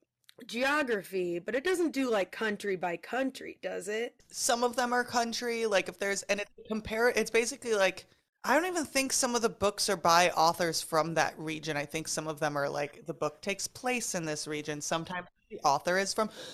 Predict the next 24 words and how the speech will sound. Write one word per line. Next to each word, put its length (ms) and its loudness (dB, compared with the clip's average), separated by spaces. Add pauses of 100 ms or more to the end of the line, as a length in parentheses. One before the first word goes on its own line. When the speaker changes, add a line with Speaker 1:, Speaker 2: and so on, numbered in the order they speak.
(100)
Speaker 2:
some 300 4
topics, 500 0
though, 100 2
that 100 -2
we've 140 -6
talked 300 2
about 360 0
are 140 0
on 220 4
it, 200 -2
though, 200 -2
'cause 220 -6
I 100 2
flipped 380 -4 (120)
through. 380 -4 (460)
So 160 -2
Tale 280 4
of 80 2
Genji 540 2
is 480 -4
on 260 0
it 220 -4
for, 640 -2
uh, 400 0